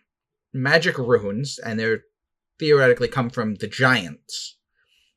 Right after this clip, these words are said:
that can be added to your equipment to give you abilities related to, you know, the type of giant. You can redirect attacks, add fiery chains to a successful attack, boost your strength and constitution,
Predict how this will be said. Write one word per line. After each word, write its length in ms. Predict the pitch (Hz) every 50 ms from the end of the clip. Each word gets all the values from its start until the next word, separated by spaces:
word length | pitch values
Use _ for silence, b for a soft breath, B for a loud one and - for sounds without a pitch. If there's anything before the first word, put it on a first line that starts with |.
| _ _
that 200 | 127 123 123 -
can 120 | - 135
be 160 | 127 143 139 -
added 320 | 147 156 165 190 180 151
to 80 | - 190
your 120 | 180 170
equipment 440 | 165 - - 233 - - 127 135 135
to 80 | 135
give 160 | 131 131 127 127
you 300 | 131 131 127 127 131 - -
abilities 540 | 135 135 185 175 165 156 127 107 110 113 -
related 480 | 131 123 117 120 117 117 117 110 110 -
to, 420 | - 117 113 110 107 104 104 98 - _
you 120 | 139 117
know, 120 | 95 90 92
the 100 | 92 -
type 260 | - - 131 110 -
of 140 | 104 92 -
giant. 340 | - 127 110 104 92 82 - _ _ _ _ _ _ _ _ _
You 140 | 113 117 113
can 200 | - 104 98 104
redirect 400 | 127 139 147 156 127 - - -
attacks, 760 | - - 156 175 233 247 - _ _ - - - - - _ -
add 240 | 131 127 123 113
fiery 480 | 123 - _ 139 135 135 131 131 131 123
chains 480 | - - - 127 123 139 160 170 165 -
to 80 | - 143
a 40 |
successful 440 | 135 - 131 - 127 113 - - 120
attack, 420 | 110 - - 165 160 175 170 170 _ _ _ _ _ _ _ _ _ _ _ _ _ _ _ _ _ _ _ _
boost 460 | - - - 143 165 170 170 - -
your 100 | - 135
strength 380 | 123 - - - 143 131 131 139
and 100 | 135 -
constitution, 920 | 123 110 104 - - - - 180 175 - - 175 170 160 160 156 147 135